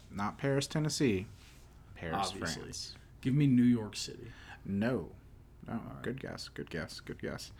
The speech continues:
Speaker 1: Uh, number two. This city's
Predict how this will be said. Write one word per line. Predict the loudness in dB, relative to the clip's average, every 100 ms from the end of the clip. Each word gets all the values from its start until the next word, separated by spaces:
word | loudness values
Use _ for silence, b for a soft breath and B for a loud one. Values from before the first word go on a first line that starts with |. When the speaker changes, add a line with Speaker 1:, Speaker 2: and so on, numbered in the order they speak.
| B B B B -4
Speaker 1:
Uh, | 0 0 2
number | 6 8 6
two. | 4 2 4 4 0 -6 -12 -20 -20 -20 -8
This | 2 4 4
city's | 2 8 8 8 6